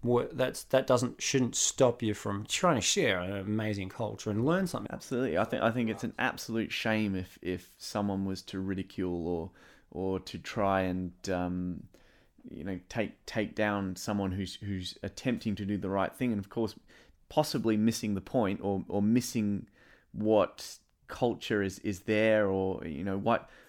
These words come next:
Speaker 2: why bother trying at all if you're just gonna fail? And that, that's a terrible mindset to have. And I think this is exactly what the,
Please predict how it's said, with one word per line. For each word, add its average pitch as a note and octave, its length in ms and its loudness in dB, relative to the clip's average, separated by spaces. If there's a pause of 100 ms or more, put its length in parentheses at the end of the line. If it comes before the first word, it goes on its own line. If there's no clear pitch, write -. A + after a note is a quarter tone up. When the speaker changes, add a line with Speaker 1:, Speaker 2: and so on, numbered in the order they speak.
(140)
Speaker 2:
why C3+ 420 6
bother A#2 320 4
trying G#2+ 360 0
at G#2 60 0
all G#2+ 240 4
if - 140 -6
you're F#2 100 -6
just - 320 -2
gonna G2+ 160 0
fail? G2+ 380 4
And G2+ 140 0
that, A2 120 -2
that's G2+ 240 -4
a - 60 -8
terrible C3 420 2
mindset F#2+ 500 -2
to - 60 -10
have. G2+ 520 -2
And F#2+ 380 -6
I G#2+ 80 -8
think G#2 220 -4
this A2+ 200 0
is G2+ 200 -2
exactly A2 420 0
what F#2+ 160 -4
the, G2+ 100 -6